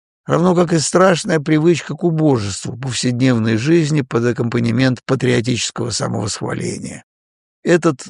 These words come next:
условно говоря, советский пласт словаря прямо перенесён из соответствующей эпохи.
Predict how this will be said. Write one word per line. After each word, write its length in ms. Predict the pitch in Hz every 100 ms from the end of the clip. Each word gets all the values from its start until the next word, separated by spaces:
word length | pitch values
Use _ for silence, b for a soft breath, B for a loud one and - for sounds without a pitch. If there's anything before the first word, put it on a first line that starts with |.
| -
условно 520 | 143 - 160 151 143
говоря, 300 | 143 143 151
советский 640 | - 151 160 143 - -
пласт 360 | 180 131 131 107
словаря 580 | - 127 135 147 175 156 _
прямо 380 | - 170 180 156
перенесён 800 | 151 147 147 139 - 156 151 139 - _
из 180 | 135 123
соответствующей 1000 | - 131 123 131 113 - 127 110 127 131
эпохи. 480 | 131 117 - -